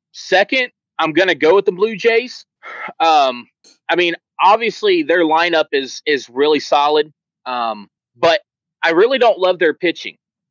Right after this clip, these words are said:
Um, I know that Robbie Ray, um, is not on this team this year,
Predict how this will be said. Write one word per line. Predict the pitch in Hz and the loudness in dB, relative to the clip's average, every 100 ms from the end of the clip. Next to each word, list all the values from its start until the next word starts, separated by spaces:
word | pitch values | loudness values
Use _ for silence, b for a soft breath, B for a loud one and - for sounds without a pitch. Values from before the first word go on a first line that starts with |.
| - | -6
Um, | 127 113 107 95 _ _ _ | -4 -4 -6 -14 _ _ _
I | 82 131 160 | -8 -4 0
know | 175 214 | 0 0
that | 208 165 - _ | 2 0 -4 _
Robbie | 131 131 151 160 139 | _ 0 0 0 -6
Ray, | 123 139 165 170 180 - _ _ - | -2 0 2 0 -6 -14 _ _ -6
um, | 135 120 113 113 | -2 -2 -4 -10
is | 127 | -10
not | 143 143 143 - _ _ _ - | -4 -2 -2 -6 _ _ _ -10
on | 160 | -6
this | 160 147 | -4 -4
team | - 165 170 | -6 -6 -4
this | 170 - | -6 -2
year, | 190 185 196 | 0 0 -4